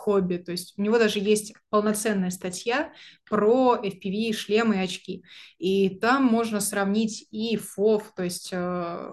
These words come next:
угол обзора у всех, э, известных, э, вариантов, и, в принципе, характеристики за их цену, где можно купить. То есть огромная кладезь знаний,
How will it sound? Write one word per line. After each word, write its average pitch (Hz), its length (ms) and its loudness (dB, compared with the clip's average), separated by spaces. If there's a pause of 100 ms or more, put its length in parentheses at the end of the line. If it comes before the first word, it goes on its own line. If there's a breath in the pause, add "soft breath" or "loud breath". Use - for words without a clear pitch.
(120)
угол 202 440 0
обзора 190 540 -2 (420 loud breath)
у 190 460 2
всех, 196 540 -2
э, 180 480 -4
известных, 196 680 -4
э, 190 220 -8
вариантов, 185 720 -4
и, 220 400 -2
в - 80 -10
принципе, 220 480 -2
характеристики 202 1040 -4
за 180 200 -4
их 190 300 -2
цену, 202 840 0
где 202 220 2
можно 208 340 2
купить. 208 480 -4
То 190 60 -4
есть 180 300 -8 (340)
огромная 208 560 4
кладезь 190 360 -2
знаний, 233 540 -2